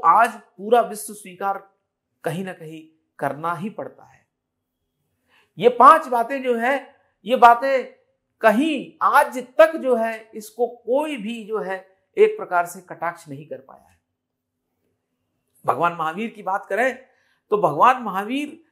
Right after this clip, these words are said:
जैसा धर्म और उस जैसा सम्मान पूरे विश्व में लोग आश्चर्य की नजरों से देखते हैं। यानी अहिंसा का एक ऐसा चरम स्तर, एक ऐसा लेवल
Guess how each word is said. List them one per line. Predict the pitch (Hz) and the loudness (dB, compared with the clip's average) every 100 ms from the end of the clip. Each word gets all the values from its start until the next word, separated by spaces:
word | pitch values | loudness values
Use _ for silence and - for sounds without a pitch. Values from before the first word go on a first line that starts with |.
| _ 143 | _ 0
जैसा | 185 226 277 277 | 2 2 2 -4
धर्म | 170 208 294 196 117 _ _ _ _ _ _ _ | -2 -2 -2 -4 -16 _ _ _ _ _ _ _
और | 233 285 285 | 8 8 6
उस | - - 320 320 | 2 -8 -10 -4
जैसा | 269 262 285 269 | -2 -2 -6 -10
सम्मान | - 226 247 285 269 | -8 -6 -4 -4 -6
पूरे | 233 277 294 269 | -14 -12 0 0
विश्व | 214 262 - | 0 -8 -14
में | 247 240 | -10 -6
लोग | 240 247 - | -4 -4 -6
आश्चर्य | 214 214 - 262 254 | -8 -8 -6 -6 -6
की | 240 | -10
नजरों | 208 202 202 | -12 -10 -12
से | 190 | -16
देखते | 160 151 - 113 | -16 -16 -18 -20
हैं। | - _ _ _ _ _ _ _ | -20 _ _ _ _ _ _ _
यानी | 185 262 | 4 4
अहिंसा | 247 180 202 240 285 294 | 0 -8 -8 -6 -4 -2
का | 277 269 277 - _ _ _ _ | 2 2 0 -8 _ _ _ _
एक | 262 - - | 2 2 -2
ऐसा | 254 262 349 | -4 0 0
चरम | 339 277 285 254 | 0 -6 -8 -8
स्तर, | 240 240 190 - _ - | -8 -6 -8 -8 _ -6
एक | 269 - - | -6 -6 -8
ऐसा | 262 262 311 | -8 -4 -4
लेवल | 277 254 240 220 | -2 -2 -2 -2